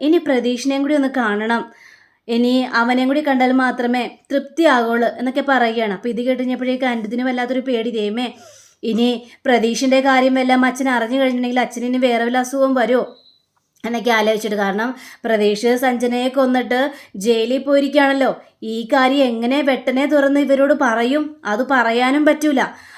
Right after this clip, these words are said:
അപ്പം നമ്മുടെ സിദ്ധാർത്ഥ് ചോദിക്കാണ്, "എടാ അനിരുദ്ധേ,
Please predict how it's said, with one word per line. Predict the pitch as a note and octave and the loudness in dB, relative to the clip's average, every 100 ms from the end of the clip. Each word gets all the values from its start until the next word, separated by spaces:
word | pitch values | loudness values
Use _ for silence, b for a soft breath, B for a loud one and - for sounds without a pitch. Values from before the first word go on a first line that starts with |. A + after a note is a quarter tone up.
| B | B
അപ്പം | G3+ G#3+ | -4 -2
നമ്മുടെ | B3 B3+ | 0 0
സിദ്ധാർത്ഥ് | C4 C#4+ A3 C4 C4+ D4 | 0 -2 0 0 2 2
ചോദിക്കാണ്, | D#4 D#4 C#4+ C#4 D4+ D4+ C4+ G#3+ B B - | 2 2 0 0 0 2 0 -2 B B 0
"എടാ | A3+ A#3 | 2 2
അനിരുദ്ധേ, | A#3+ A#3+ A3+ B3 | 0 0 0 0